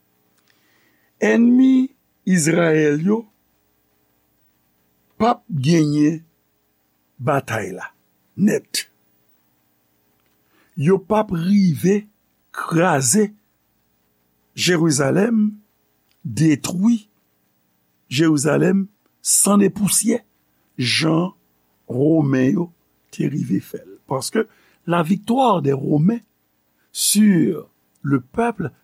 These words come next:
d'Israël, c'est une victoire complète, écrasante victoire. Pa t genyen okenn rezistans e pa t genyen pèsonn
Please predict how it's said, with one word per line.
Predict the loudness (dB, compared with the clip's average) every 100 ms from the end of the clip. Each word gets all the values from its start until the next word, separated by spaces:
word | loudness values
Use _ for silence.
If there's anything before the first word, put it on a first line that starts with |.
| _
d'Israël, | -6 -4 -4 -6 -2 0 0 -2 -6 _ _ _ _ _ _ _ _ _ _ _
c'est | -4 -2 0
une | -2
victoire | -4 -8 -6 -4 -6 _ -10
complète, | -6 -6 -6 -10 -12 _ -20 _ _ _ _
écrasante | -6 -4 -6 -8 -8 -8 -8 -8 -8 _
victoire. | -20 -20 -20 -20 _ -20 _ _ _ _ _ _ _ _ _ _ _ _ _ _ _ _ _
Pa | -2 -2
t | -4 0
genyen | 0 2 0 -2 -2
okenn | -4 -4 -4 0 0
rezistans | 0 0 0 -2 -2 -4 -4
e | -4
pa | -4 -6
t | -2
genyen | -4 -2 -2
pèsonn | -2 -4 -6 -4 -4